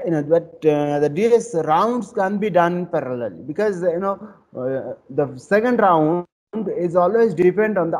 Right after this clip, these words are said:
output of the first round. Okay, uh, but if you forget about that, you know, this rounds, then it can be, you know, if you have, uh, you know, n number of blocks,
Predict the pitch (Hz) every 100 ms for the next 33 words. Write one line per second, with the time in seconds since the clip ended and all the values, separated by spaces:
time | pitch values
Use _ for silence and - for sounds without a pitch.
0 | - 208 214 202 139 175 - 233 - 110
1 | 101 - _ _ _ _ 175 165 - _
2 | _ _ 139 139 - - 165 180 247 226
3 | 262 226 208 185 220 214 190 190 165 139
4 | 220 180 151 151 131 165 147 156 160 165
5 | 202 135 120 127 - - _ _ - 233
6 | 226 226 214 214 208 208 208 185 185 185
7 | 185 175 190 175 165 170 170 160 156 156
8 | - 165 156 151 175 - _ 139 147 147
9 | 143 143 - 180 226 220 165 160 127 190
10 | 156 131 -